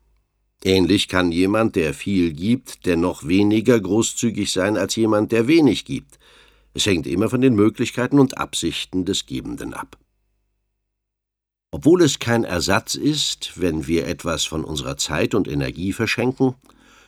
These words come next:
drückt sich darin aber vielleicht eine höhere Ebene des Gebens aus, als wenn man Geschenke macht. Ich denke hier vor allem daran, jenen Menschen Hilfe zu schenken, die körperlich oder geistig behindert sind, die kein Zuhause haben,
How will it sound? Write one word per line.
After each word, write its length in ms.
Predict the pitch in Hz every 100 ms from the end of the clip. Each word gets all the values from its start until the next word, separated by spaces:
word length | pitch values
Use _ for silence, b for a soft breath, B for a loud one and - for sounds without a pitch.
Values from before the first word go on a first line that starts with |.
| b
drückt 340 | - 104 131 -
sich 220 | 135 -
darin 400 | 90 85 87 104
aber 200 | 107 120
vielleicht 460 | - 110 90 107 -
eine 220 | 95 71
höhere 420 | 87 92 101 110
Ebene 420 | - 87 80 69
des 240 | 64 - -
Gebens 380 | 65 67 67
aus, 340 | - 62 120 - b b b _
als 260 | 71 -
wenn 160 | 82 78
man 220 | 67 64
Geschenke 540 | 65 - 92 71 - -
macht. 400 | - - - _ _ _ _ _ _ _ -
Ich 80 | -
denke 260 | 123 135
hier 240 | 117 131 120
vor 220 | 87 -
allem 240 | 90 117
daran, 500 | 82 78 80 104 98 b b b -
jenen 380 | 98 139 147 110
Menschen 360 | 107 117 110
Hilfe 380 | 87 104 117 135
zu 160 | - 113
schenken, 460 | - 113 117 104
die 140 | 76 69
körperlich 640 | - 98 - 104 92 85
oder 200 | 76 80
geistig 480 | 73 73 - 73 -
behindert 460 | 65 92 107 95
sind, 300 | - 107 - b b b b -
die 80 |
kein 220 | 71 82 76
Zuhause 560 | 90 73 98 95 95
haben, 380 | 95 95 95